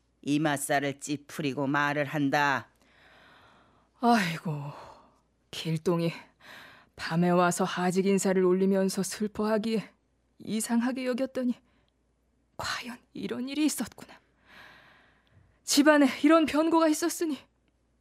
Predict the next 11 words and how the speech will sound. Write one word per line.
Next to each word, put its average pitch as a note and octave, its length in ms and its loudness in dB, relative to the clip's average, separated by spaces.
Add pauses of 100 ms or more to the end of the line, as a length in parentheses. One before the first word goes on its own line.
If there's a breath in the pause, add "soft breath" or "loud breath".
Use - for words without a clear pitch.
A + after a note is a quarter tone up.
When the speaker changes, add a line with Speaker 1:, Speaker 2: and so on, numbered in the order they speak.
(180)
Speaker 2:
그 G4 240 6
화가 D#4+ 460 0 (500 loud breath)
장차 E4+ 440 2
끝이 - 400 2
없겠구나. - 840 0 (920)
Speaker 1:
기련은 F#3+ 720 2
아버지의 C4+ 560 2
근심 C#4+ 440 2
가득한 C#4+ 540 0
얼굴을 A#3+ 460 2
보니 G#3+ 380 0